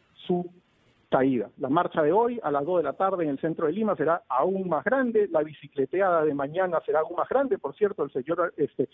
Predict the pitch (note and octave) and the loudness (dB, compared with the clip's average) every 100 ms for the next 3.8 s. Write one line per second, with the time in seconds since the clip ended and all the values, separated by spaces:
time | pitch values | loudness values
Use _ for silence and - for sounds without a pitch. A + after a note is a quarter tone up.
0 | - - - - F3+ E3+ D#3+ D#3 - C3+ | -16 -6 -4 0 2 4 2 0 0 0
1 | B2+ A#2 - B2 - C#3 C#3 B2 D3 D#3+ | 0 -2 -2 -4 0 2 2 2 2 2
2 | D#3 B2 D3+ D3 C3+ C3+ C3 B2+ C#3 - | 0 2 2 0 -6 0 0 0 -6 -10
3 | _ - C3+ D3 C3 D3+ F3 A#2 | _ -2 0 0 0 2 2 0